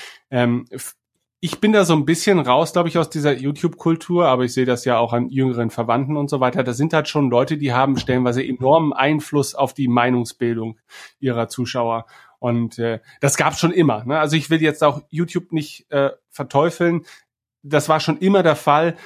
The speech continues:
dass, äh, sich Leute herauskristallisieren, die eine gewisse Meinung haben.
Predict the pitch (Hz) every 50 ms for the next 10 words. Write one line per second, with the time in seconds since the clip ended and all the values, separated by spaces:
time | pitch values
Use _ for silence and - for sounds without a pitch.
0 | - - _ _ _ 139 139 139 139 - - 127 - 147 139 135 123 - 139 131
1 | 139 135 - - 131 143 147 160 151 135 127 123 131 143 143 - - - 165 147
2 | - - 143 139 139 131 123 131 143 147 151 147 143 143 135 139 - - _ _
3 | - 143 139 143 139 139 - - _ _ - 156 151 170 160 - 151 135 131 123
4 | 127 151 165 165 160 143 151 156 156 156 160 160 160 151